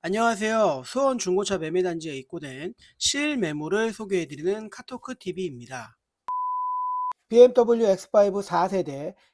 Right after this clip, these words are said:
사공 아이 엑스드라이브 M 스포츠팩, 최초 등록 이천이십일 년 삼월, 이천이십일 년식, 주행거리는 만 오천구백 킬로,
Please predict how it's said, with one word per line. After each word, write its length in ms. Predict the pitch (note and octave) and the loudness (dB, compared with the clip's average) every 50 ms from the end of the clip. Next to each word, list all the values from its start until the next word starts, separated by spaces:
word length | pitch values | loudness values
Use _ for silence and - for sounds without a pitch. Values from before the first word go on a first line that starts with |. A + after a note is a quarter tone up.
| _ _ | _ _
사공 460 | - - A3 A#3 B3 A#3 A#3+ A#3+ A3+ | 2 6 8 8 8 6 2 2 2
아이 160 | G#3 G#3 A3 | 2 2 2
엑스드라이브 800 | G3 E3 E3 - - G3+ F#3+ F#3+ F#3 F#3 F3+ E3 F3 F3 D3+ C3 - | 0 -2 -2 -6 -6 -2 2 4 6 6 6 4 2 0 0 0 0
M 200 | - F3 F#3 F#3+ | 2 2 2 2
스포츠팩, 720 | G3 - - - C4 - - - _ - F3+ D#3 C#3 C3 - _ _ _ _ _ _ | 0 -6 -6 -4 -4 -4 -4 -10 _ -4 -4 -4 -4 -8 -16 _ _ _ _ _ _
최초 300 | - - C#4 - C#4+ C4+ | 2 2 4 4 2 0
등록 340 | B3+ B3+ B3+ B3+ B3+ A#3+ F#3+ | 0 0 2 2 2 2 2
이천이십일 680 | G#3 - - A3+ G#3+ G#3 G3+ - A3+ A3 G3 G#3 G3+ G3+ | -2 -2 -2 -2 0 0 -2 -4 -4 -4 -4 -4 -2 -2
년 180 | A3 A3+ A3 | -2 -2 -2
삼월, 400 | - A3+ A#3 G#3+ F3+ C#3+ C#3+ - _ _ _ _ _ _ - | -4 -4 -2 0 -2 -2 -4 -8 _ _ _ _ _ _ -12
이천이십일 680 | G3 F#3+ - A3 A3 F#3 F3+ F3 F#3+ G3 G3 A3+ A#3+ B3 | -8 -2 0 0 2 2 0 0 -2 -4 -4 -2 2 4
년식, 500 | C4 B3 A#3+ G#3+ - - D3+ C3 A2+ _ _ _ _ _ _ _ | 4 4 4 0 -2 -4 -6 -8 -10 _ _ _ _ _ _ _
주행거리는 760 | - - A3 A3+ A#3+ A#3+ A#3 A3+ A3 G3+ G#3 G#3+ A3+ A#3+ A3+ | 0 4 6 6 6 6 4 0 0 0 0 0 0 0 4
만 220 | F#3+ F#3 G3 G3+ F#3+ | 6 6 6 6 4
오천구백 640 | F#3+ F#3+ - - G#3+ G#3 G#3 - - E3+ G3 F#3+ | 0 -2 -2 -4 -4 -4 -6 -6 -4 -4 -4 -4
킬로, 380 | - - D3 C#3+ C3 B2 B2+ | -4 -8 -10 -10 -10 -12 -14